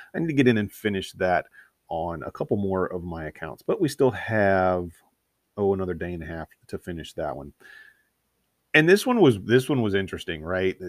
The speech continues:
With all the Inferno Towers and just a couple, you know, one of a couple types of troop, it, it took me a little bit of time to figure out what would work. You can, you can drop your queen over on the left side, and she can get in and take out the king, and just the queen. She can take out the king,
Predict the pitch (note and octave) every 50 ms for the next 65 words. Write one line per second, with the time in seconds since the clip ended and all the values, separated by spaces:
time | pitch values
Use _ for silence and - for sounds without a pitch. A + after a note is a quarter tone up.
0 | - _ - G2+ F#2 - - A2+ B2 C3+ C3 B2 G#2 F#2 F#2 - A#2+ A2+ A2 G#2+
1 | G#2+ F#2 A2 G#2 G#2 G#2 G2 F#2+ F#2+ F#2 F#2 F2 F2+ F2+ F2 G2+ G2 - G2 -
2 | - A#2 G#2+ - A2+ A2 G2+ F#2+ F#2 F2+ F2+ F2 E2+ F#2 G2+ G#2+ A2 G#2+ G#2+ G#2+
3 | G#2+ - G#2+ G2+ G2 F#2+ - A2+ - G#2 G2 - _ _ _ - - A2 G2+ -
4 | - F2 E2+ _ - - - - B2 A#2+ A2+ A2+ - _ _ _ - - _ _
5 | _ - G2+ G2+ G2 - G#2+ G2 - C3+ B2+ - A#2+ A2 A2 A2+ A2 G#2+ A2+ A2
6 | G#2 - A2+ A2 A2+ A2 G#2+ G#2+ G2+ - - - A#2+ G#2+ G#2+ G#2+ G#2 F#2+ G#2 F#2
7 | F#2 G2 F#2 F#2 G2+ G#2 G2+ - - _ _ _ _ _ _ - G2 G2 F#2+ G2+
8 | A2 - - G#2 G2+ G2 G2 F2+ G2+ G#2 G2 G2+ G2 F#2 - G#2 A2+ C3+ D3 -
9 | - A2 F2 - - - G#2+ G#2 G#2 G#2+ G#2 G2+ G2+ F#2+ G2 G2 F#2 F2 D#2+ E2+
10 | F#2 F#2 - - - G2 F#2 F#2 F#2 F#2 F2+ F#2+ - - F#2+ F2+ - - A2 G#2
11 | - G#2+ F#2 G2 F#2 G2 F#2+ F#2+ F#2 E2+ F2+ F2 - - F#2+ F2+ - F#2 F2+ E2+
12 | - F#2 _ - G#2 G2+ G2 G2 G2 F#2+ F#2 _ _ _ _ _ _ _ _ -
13 | G#2+ F#2 E2+ F#2 - B2 B2 A2+ - - B2+ - - F2 D#2+ D#2 D2 _ - -
14 | A2+ G#2 - G2+ G#2+ G#2 F#2 G2+ F#2+ - - - - A2 G#2 G#2 G2+ G2+ G2+ G2+